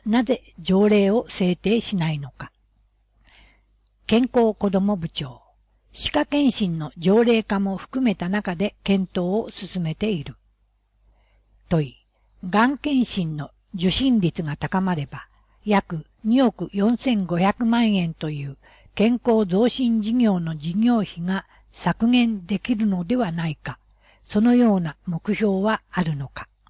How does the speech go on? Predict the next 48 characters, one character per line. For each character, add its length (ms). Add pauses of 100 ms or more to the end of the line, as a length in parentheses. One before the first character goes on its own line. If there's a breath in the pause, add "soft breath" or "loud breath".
(960)
健 200
康 320
子 160
ど 100
も 120
部 120
長。 280 (840)
受 140
診 320
率 240
が 180
上 60
が 100
れ 120
ば、 200 (120)
い 100
ず 120
れ 220 (120)
事 180
業 220
費 200
は 160 (120)
減 140
っ 20
て 220
く 160
る 140
と 180
い 220
う 120 (160)
認 220
識 320
を 140
持 140
っ 40
て 200
い 120
る。 140 (1300)
経 240
済 380 (320)
施 160
策 300
に 160
つ 160
い 80
て。 240 (840)
問 200
い。 140